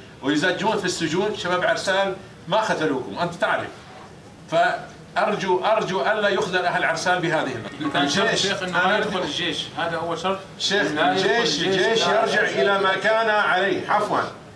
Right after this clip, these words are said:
Speaker 1: الجيش يرجع الوضع إلى ما كان عليه قبل المشكلة.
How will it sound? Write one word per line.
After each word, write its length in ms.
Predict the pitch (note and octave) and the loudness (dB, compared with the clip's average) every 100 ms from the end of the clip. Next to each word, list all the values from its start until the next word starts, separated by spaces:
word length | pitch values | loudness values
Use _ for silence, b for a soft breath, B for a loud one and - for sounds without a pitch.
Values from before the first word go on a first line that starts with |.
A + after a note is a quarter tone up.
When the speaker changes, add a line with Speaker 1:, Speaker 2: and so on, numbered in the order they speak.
| - - | -20 -12
Speaker 1:
الجيش 500 | A#2 G3 A3 A3 - - | -2 2 4 2 0 -4
يرجع 420 | C#3+ E3 A3 G#3 A3 - | 0 2 2 2 0 0
الوضع 380 | C#3+ E3 G#3+ G3+ | -2 0 2 0
إلى 260 | F#3+ F#3 E3+ | 0 2 2
ما 140 | F3 | 2
كان 240 | G3 G#3 | 0 0
عليه 460 | F#3+ F3+ G3 G3 G3+ - | 2 2 0 0 -2 0
قبل 480 | G3 G3+ G3 G3+ - - - - | 0 2 2 2 0 -4 -16 -10
المشكلة. 480 | D3 F3+ F3+ B2 G#2 | 0 2 2 -2 -8